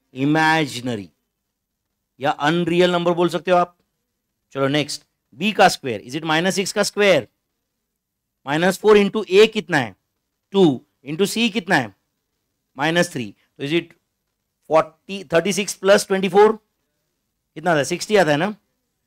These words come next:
सिक्सटी परफेक्ट स्क्वायर है क्या? रियल,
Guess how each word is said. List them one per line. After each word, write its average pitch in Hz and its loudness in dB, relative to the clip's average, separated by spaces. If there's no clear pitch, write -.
सिक्सटी 196 -6
परफेक्ट 202 0
स्क्वायर 226 2
है 208 2
क्या? 135 -2
रियल, 190 4